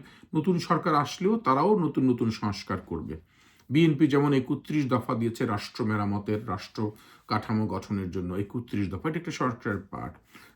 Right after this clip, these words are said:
জাতিসংঘ যেমন, তারা একসময় ছিল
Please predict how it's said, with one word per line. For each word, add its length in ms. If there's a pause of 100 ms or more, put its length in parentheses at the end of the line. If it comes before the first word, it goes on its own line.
জাতিসংঘ 600
যেমন, 380 (340)
তারা 200 (100)
একসময় 460
ছিল 300